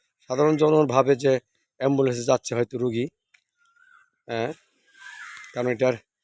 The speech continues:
গ্লাসগুলি রয়েছে, আহ, ভিত-, ভিতরে কী আছে দেখা যায় না, কালো গ্লাস রয়েছে, ভিতর থেকে কিন্তু সবই দেখা যায়, কিন্তু বাইরে থেকে কিছুই দেখা যায় না। একটা শুধু, একটি অ্যাম্বুলেন্স শুধুমাত্র বোঝা যায় যে অ্যাম্বুলেন্স যাচ্ছে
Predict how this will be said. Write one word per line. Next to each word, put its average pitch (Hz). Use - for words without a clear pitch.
গ্লাসগুলি 143
রয়েছে, 147
আহ, 135
ভিত-, 131
ভিতরে 131
কী 147
আছে 135
দেখা 127
যায় 120
না, 131
কালো 117
গ্লাস 113
রয়েছে, 110
ভিতর 156
থেকে 151
কিন্তু 160
সবই 139
দেখা 123
যায়, 117
কিন্তু 117
বাইরে 127
থেকে 120
কিছুই 120
দেখা 113
যায় 113
না। 113
একটা -
শুধু, 113
একটি -
অ্যাম্বুলেন্স 117
শুধুমাত্র 110
বোঝা 104
যায় 104
যে 120
অ্যাম্বুলেন্স 107
যাচ্ছে 117